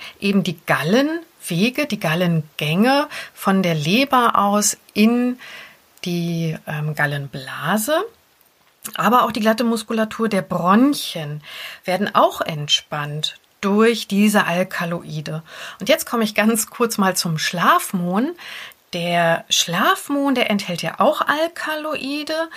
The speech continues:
vor allen Dingen, äh, Morphin, ähm, beziehungsweise hat, also der Schlafmohn hat auch einen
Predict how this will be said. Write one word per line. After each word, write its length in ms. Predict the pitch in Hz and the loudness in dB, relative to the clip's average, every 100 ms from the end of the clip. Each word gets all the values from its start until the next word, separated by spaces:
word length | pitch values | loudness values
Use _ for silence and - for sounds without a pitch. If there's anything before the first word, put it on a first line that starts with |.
| - - - _ | -14 -16 -20 _
vor 220 | - 214 | 0 2
allen 480 | - 190 196 208 196 | 4 4 4 4 4
Dingen, 480 | 202 190 185 180 - | 2 0 0 -2 -4
äh, 180 | - 170 | -6 -4
Morphin, 840 | 196 180 147 - - 202 240 330 427 453 - - - - | 0 2 2 -2 -2 0 0 -2 -6 -8 -14 -16 -16 -16
ähm, 360 | - 170 170 165 | -10 -6 -6 -6
beziehungsweise 680 | 165 202 175 175 165 180 - | -2 -2 -2 -2 0 0 0
hat, 280 | 175 180 - _ _ | -2 -6 -10 _ _
also 260 | 170 165 165 | -6 -4 -8
der 140 | 156 | -6
Schlafmohn 400 | - 185 202 170 | -6 -2 -2 -2
hat 140 | 175 | -2
auch 180 | - 170 | -4 -4
einen 340 | - 160 160 | -6 -8 -8